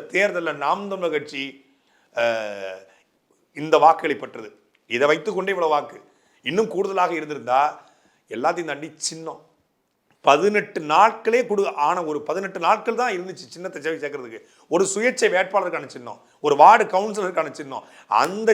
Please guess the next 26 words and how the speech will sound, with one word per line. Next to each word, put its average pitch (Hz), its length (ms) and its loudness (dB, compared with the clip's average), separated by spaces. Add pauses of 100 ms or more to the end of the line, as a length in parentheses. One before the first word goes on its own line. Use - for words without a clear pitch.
சின்னத்தை 262 460 0
வச்சுக்கிட்டு 180 440 -4 (420)
இவ்வளவு 202 400 0
பெரிய 185 200 -4
வேலையை 190 340 -2
காட்ட 165 280 -2
முடிஞ்சதுன்னா 147 380 -6 (100)
உண்மையிலே 160 400 -6
விவசாய 202 480 0
சின்னம் 180 380 -8 (260)
இருந்திருக்கும்னா 185 680 0 (120)
கூடுதலாக 175 560 -2
ஒரு 175 100 -2
ஐந்து 165 240 -4
லட்சம் 156 220 -10
வாக்குகளை 147 380 -2
பெற்றிருக்க 127 360 -16
முடியும். 110 300 -16 (360)
ஏன்னா 165 180 4
மதுரையில 180 360 0
மட்டுமே 180 220 -6
விவசாய 175 320 -2
சின்னத்துக்கு 160 380 -2
ஆறாயிரம் 160 260 2
ஓட்டு 151 160 -6
விழுந்திருக்கு, 127 320 -12